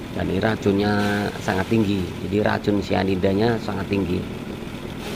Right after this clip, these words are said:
Nah, untuk menghilangkan racun cyanida itu hanya ada beberapa cara. Yang pertama adalah dengan dijemur,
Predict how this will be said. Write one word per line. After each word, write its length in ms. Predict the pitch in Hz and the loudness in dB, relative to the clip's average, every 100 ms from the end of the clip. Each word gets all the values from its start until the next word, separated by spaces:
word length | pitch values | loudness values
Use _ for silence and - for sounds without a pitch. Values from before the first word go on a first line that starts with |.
| - - - - | -8 -8 -8 -4
Nah, 160 | 98 104 | 2 4
untuk 400 | 110 120 120 120 | 6 6 8 6
menghilangkan 640 | 120 117 104 101 104 117 | 4 4 2 0 0 0
racun 400 | 113 113 - 113 | 2 0 2 0
cyanida 800 | 107 113 110 123 113 98 90 95 - | 2 2 4 4 6 4 4 -2 -4
itu 240 | 104 139 | 2 4
hanya 560 | 110 98 98 113 113 110 87 - - - - - | 4 4 2 2 2 -2 -6 -10 -10 -10 -10 -6
ada 240 | - 107 107 104 | -2 2 4 4
beberapa 400 | 95 104 98 95 | 4 4 4 0
cara. 400 | 101 95 87 90 90 - - - - - - - - - - - - - | 0 0 0 -2 -6 -8 -10 -10 -10 -8 -10 -8 -8 -8 -8 -8 -8 0
Yang 240 | 107 110 | 2 4
pertama 560 | 107 107 107 98 113 123 | 4 0 0 2 2 2
adalah 400 | 107 107 101 101 | 0 2 4 2
dengan 400 | 95 98 98 95 | 2 2 2 0
dijemur, 560 | 95 92 101 98 120 | 0 0 2 6 6